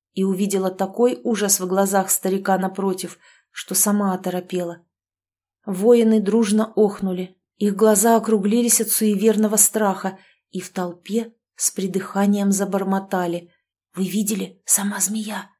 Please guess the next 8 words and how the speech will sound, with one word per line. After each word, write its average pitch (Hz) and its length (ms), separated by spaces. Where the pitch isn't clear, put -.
Змея!» 240 600
«Сама 196 480
Йормунгант, 220 1080
великая 226 460
змея, 226 400
пришла 240 420
защитить 233 480
Ходборка! 208 600